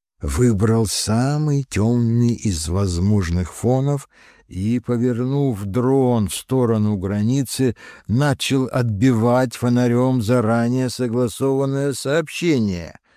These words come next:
Прошло около минуты, прежде чем мне ответили прожекторы на башнях крепости, которые с земли было не видно.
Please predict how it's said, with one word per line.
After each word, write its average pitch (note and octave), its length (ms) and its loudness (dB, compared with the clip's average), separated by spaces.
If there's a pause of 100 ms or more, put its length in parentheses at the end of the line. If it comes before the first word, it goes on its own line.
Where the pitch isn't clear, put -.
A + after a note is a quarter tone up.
(880)
Прошло A#2+ 400 -2
около F3 220 -2
минуты, D3+ 720 0 (280)
прежде B2+ 440 2
чем B2+ 320 0
мне B2+ 320 2
ответили C#3 800 -2
прожекторы B2+ 1040 -2 (200)
на C3 220 0
башнях C3 680 -2
крепости, G2+ 800 -2 (200)
которые D3+ 580 2
с B2 40 -4
земли B2 600 2
было B2 360 0
не D#3+ 280 0
видно. C#3+ 680 -2